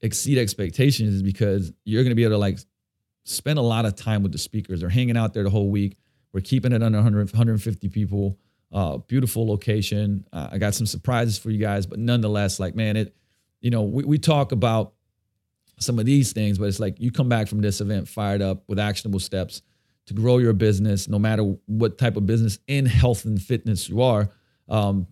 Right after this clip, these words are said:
but man, definitely check it out. Like I said, the deadline's coming up. The price is gonna go up again, vigor out summit dot com. And as always,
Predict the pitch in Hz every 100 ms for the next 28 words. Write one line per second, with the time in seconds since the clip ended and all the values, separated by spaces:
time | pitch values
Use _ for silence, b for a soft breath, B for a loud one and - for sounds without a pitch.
0 | _ - 110 113 104 90 113 113 107 -
1 | 107 - 104 92 82 101 98 107 92 107
2 | 107 104 - 110 107 95 - 113 107 110
3 | 107 104 107 104 98 101 98 98 b b
4 | b - 110 110 110 95 - 104 104 98
5 | - 104 104 - b b 156 156 - 160
6 | 170 107 82